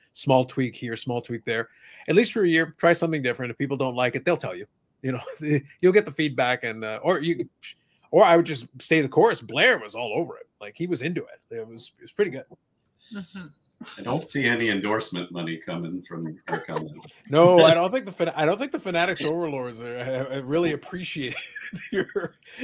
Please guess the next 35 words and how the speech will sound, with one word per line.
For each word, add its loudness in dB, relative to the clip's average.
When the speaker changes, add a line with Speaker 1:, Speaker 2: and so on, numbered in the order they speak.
Speaker 1:
your, -2
your, -4
your 0
candor 2
in -12
that -6
Speaker 3:
Yeah. -6
Speaker 1:
situation. -8
Speaker 2:
Oh, -10
goodness. -18
Speaker 3:
But 8
I 10
do 8
agree 6
with 0
you. -2
It -4
changed -2
things -6
up. -6
I -6
mean, -8
it's, -12
it, -12
you -8
know, -8
there's -12
people -10
that'll -10
love -10
it, -16
and -16
then -10
there's -10
us. -14